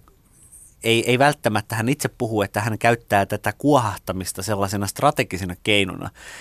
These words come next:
Et oikeastihan Rinne ei, ei ihan aidosti todennäköisesti suutu ikään kuin juuri, juuri koskaan, mutta hän, hän näyttää sitä semmoista kiukustumistansa,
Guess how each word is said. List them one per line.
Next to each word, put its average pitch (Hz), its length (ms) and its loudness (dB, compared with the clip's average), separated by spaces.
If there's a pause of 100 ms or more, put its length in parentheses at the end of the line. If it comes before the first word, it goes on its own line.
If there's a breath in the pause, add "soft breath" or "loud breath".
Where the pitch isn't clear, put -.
(120)
Et - 140 -10
oikeastihan 117 680 2
Rinne 120 340 0
ei, 113 360 0
ei 117 100 -2
ihan 113 180 -2
aidosti 110 580 2
todennäköisesti 95 840 0
suutu 120 580 -2 (840 loud breath)
ikään 107 300 0
kuin 113 160 -4
juuri, 110 440 0 (100)
juuri 123 280 0
koskaan, 104 680 0 (880 loud breath)
mutta 110 360 -2
hän, 110 280 0 (160)
hän 120 200 0
näyttää 135 720 2 (180)
sitä 107 240 -4
semmoista 110 320 -4
kiukustumistansa, 104 1400 0